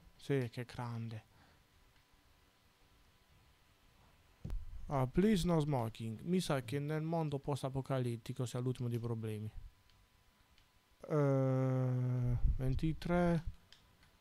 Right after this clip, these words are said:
Mortesci due. Scusa,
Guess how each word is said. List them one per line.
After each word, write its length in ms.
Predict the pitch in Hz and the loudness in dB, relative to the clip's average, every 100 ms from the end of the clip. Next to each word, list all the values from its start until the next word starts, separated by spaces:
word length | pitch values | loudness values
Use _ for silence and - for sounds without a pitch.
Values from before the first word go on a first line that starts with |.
| _ - _ - - - - - - - - | _ -20 _ -4 2 2 2 -12 -20 -20 -12
Mortesci 800 | 143 143 - 160 175 - - 165 | -2 -2 2 4 6 4 2 0
due. 300 | 175 190 175 - - - - - - - - - - - - - - - - - - - - - | 2 2 2 -2 -12 -10 -12 -10 -6 0 2 4 6 6 4 0 0 0 0 0 -4 -6 -10 -14
Scusa, 460 | - 170 156 143 | -2 2 2 0